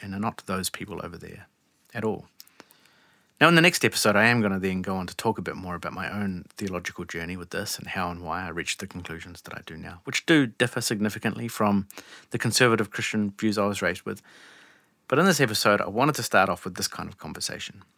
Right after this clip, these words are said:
um, by talking with my friend Ben. And when I was in Melbourne a couple of weeks ago, I had the opportunity to sit down with him, have a good chat about his experience of growing up in kind of a Baptist Christian home, and then what to do with the emerging realization of his sexuality and how that unfolded for him.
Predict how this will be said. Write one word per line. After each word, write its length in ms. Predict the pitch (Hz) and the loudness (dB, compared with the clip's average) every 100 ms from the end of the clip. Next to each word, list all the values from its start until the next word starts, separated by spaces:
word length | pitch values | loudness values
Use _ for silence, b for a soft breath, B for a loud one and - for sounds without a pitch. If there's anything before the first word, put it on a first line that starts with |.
| - 95 | -14 -12
um, 380 | 90 92 92 - | -10 -12 -14 -10
by 80 | - | -6
talking 320 | - 110 - | -2 -2 -2
with 140 | 92 85 | -6 -6
my 100 | 78 | -10
friend 260 | - 82 | -8 -10
Ben. 280 | 76 80 85 | -10 -12 -12
And 220 | 82 107 123 | -6 -2 4
when 100 | 143 | 4
I 40 | |
was 80 | 139 | 4
in 120 | 127 | 6
Melbourne 480 | 120 117 117 113 107 | 6 6 4 2 0
a 60 | |
couple 200 | 107 - | -6 -6
of 40 | 104 | -4
weeks 200 | 135 - | -4 -2
ago, 160 | 143 | 2
I 100 | 131 | 2
had 120 | 117 110 | 2 2
the 60 | |
opportunity 480 | 95 - 110 101 95 | 0 0 0 0 -2
to 40 | |
sit 220 | 90 - - | -4 -4 -4
down 240 | 107 107 | -2 -2
with 120 | 104 | -2
him, 280 | 110 101 98 - B B B | -2 -4 -4 -10 B B B
have 120 | 98 | -4
a 40 | |
good 180 | 95 101 | -2 -4
chat 340 | - - 87 - | -2 -2 -2 -4
about 320 | 95 87 87 - | -6 -2 -2 -4
his 240 | - 123 104 | -4 -2 -2
experience 460 | - - 90 90 | -6 -6 -8 -8
of 80 | 92 | -12
growing 280 | - 82 87 | -6 -4 -4
up 220 | 71 - B B B B 117 | -6 -8 B B B B -14
in 640 | 95 90 92 104 - - - | -12 -12 -14 -16 -18 -20 -20
kind 160 | - 90 | -20 -18
of 60 | |
a 80 | - | -10
Baptist 400 | - - 98 - | -10 -8 -6 -6
Christian 380 | 104 - 101 92 | -6 -6 -6 -6
home, 380 | 92 90 90 - | -6 -8 -10 -14
and 120 | 92 | -12
then 120 | 90 | -8
what 120 | 98 - | -8 -10
to 80 | 95 | -8
do 180 | 98 | -6
with 100 | 95 | -6
the 80 | 95 | -8
emerging 460 | 110 98 98 92 92 | -8 -6 -4 -6 -6
realization 520 | 87 87 90 87 90 | -6 -6 -8 -8 -8
of 100 | 87 | -8
his 100 | 87 | -6
sexuality 600 | - - 113 120 113 101 | -6 -4 -2 0 0 -4
and 100 | 87 | -6
how 120 | 95 | -8
that 140 | 87 85 | -8 -10
unfolded 480 | 85 - 92 87 | -10 -10 -10 -12
for 100 | - | -14
him. 300 | 87 87 87 | -12 -12 -14